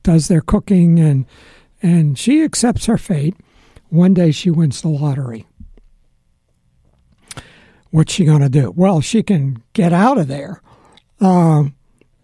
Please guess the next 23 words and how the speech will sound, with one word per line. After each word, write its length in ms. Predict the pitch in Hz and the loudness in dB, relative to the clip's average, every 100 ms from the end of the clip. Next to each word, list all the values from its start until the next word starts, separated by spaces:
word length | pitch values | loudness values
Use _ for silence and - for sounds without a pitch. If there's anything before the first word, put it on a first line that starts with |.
| _ | _
can't, 360 | - 180 180 196 _ - | -4 0 0 -2 _ -4
still 320 | - - 302 | -4 -2 -2
can't 240 | - 269 202 | 0 0 0
go 120 | 214 | 0
back 260 | 175 165 - | 0 0 -2
to 100 | 165 | -4
France, 600 | 302 311 302 285 - - | -2 0 0 0 -4 -4
but, 400 | 233 202 185 226 _ _ _ _ | 0 2 0 -2 _ _ _ _
oh, 220 | 320 311 180 | -2 0 2
maybe 260 | 180 190 | 2 0
she 160 | - 196 | -2 -4
could 160 | 196 | -2
go 140 | 156 175 | -2 -2
somewhere 580 | - 185 170 165 143 123 _ _ _ | 0 0 2 2 0 -4 _ _ _
a 40 | 240 | -2
little 240 | 240 175 | 0 0
less 240 | 160 147 - | 0 -2 -4
aesthetic. 540 | 123 - 170 131 - _ _ _ - | -6 -2 -2 -4 -10 _ _ _ -2
What 200 | 208 - | -2 0
she 160 | 233 | -4
decides 580 | 170 185 202 180 170 - | -2 -4 -2 -2 -2 -4
to 100 | 208 | -8
do 400 | 135 185 165 143 | -2 0 0 -2